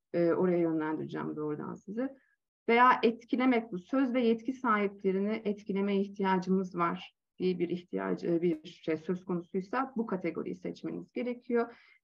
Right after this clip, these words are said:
Ya da kurumsal anlamda organizasyonel kapasiteyi güçlendirme amacı biliyorsanız bu kategoriyi seçebileceğiniz güçlen kategorisi var.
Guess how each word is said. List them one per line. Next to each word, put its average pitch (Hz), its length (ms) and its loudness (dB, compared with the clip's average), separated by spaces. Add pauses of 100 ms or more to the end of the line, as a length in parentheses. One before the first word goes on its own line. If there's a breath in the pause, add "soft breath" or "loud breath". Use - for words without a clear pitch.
(120)
Ya 285 160 4
da 262 260 2 (260)
kurumsal 247 480 2
anlamda 220 460 4
organizasyonel 214 800 0
kapasiteyi 233 480 -2
güçlendirme 214 1040 0
amacı 180 420 0
biliyorsanız 185 680 -4 (360 soft breath)
bu 233 60 -6
kategoriyi 180 520 0
seçebileceğiniz 196 680 -2
güçlen 185 400 0
kategorisi - 600 -10
var. 185 140 -10